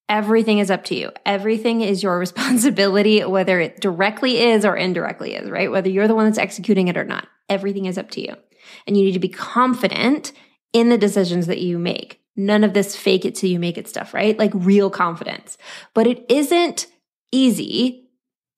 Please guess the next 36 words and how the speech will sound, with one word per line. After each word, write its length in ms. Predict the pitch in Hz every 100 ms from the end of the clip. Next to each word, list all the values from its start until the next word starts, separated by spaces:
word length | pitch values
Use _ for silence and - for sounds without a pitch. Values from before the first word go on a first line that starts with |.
| _ _
for 120 | -
me 160 | 220 214
to 80 | 220
just 240 | 208 208
sit 120 | 226
here 140 | 208 202
and 140 | 190
say, 460 | 180 190 180 170 160
"You 120 | 208
need 140 | 202
to 60 | 180
just 180 | 175 170
get 200 | 175 -
good 340 | 180 170 165
at 80 | -
making 240 | 185 160 113
decisions." 400 | 185 - - 185
Like, 160 | 196
that's 240 | 208 214 214
not 160 | 226
gonna 140 | 202 170
work. 420 | 170 - - - _ _ _ _ -
And 80 |
it's 140 | 233 226
also 360 | - 254 285
not 300 | 247 214 202
something 300 | - 196 196
that 80 | 190
you're 180 | 170 190
either 160 | 185 180
born 380 | 165 185 185
with 160 | 180 180
or 20 |
you're 160 | 165 -
not, 320 | 180 - - -
right? 340 | 180 - 277